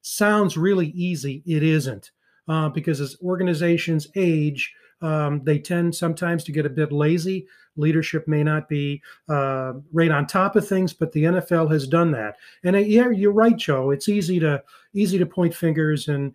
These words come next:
and say this and say that and get into a, a, a dither about this and that. But when you ta-, when you take, uh, really a look from the, the long view, the N F L,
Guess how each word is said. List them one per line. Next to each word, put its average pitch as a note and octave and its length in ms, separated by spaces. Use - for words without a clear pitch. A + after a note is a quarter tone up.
and D#3 180
say E3 260
this D#3 320
and C#3+ 100
say D3+ 220
that C#3+ 320
and C3+ 180
get E3+ 160
into E3 300
a, C#3+ 100
a, C#3+ 540
a C#3 40
dither D#3 380
about C#3 300
this D#3+ 240
and C#3+ 100
that. D3 320
But F#3+ 80
when G3 120
you G3 60
ta-, A3 340
when F3+ 140
you F3+ 80
take, A#3 340
uh, F#3 200
really G3 260
a F#3 40
look F3 440
from D#3+ 180
the, D3 240
the C#3 380
long F3+ 420
view, B2+ 300
the D#3 120
N G#3 120
F G#3+ 160
L, F3+ 420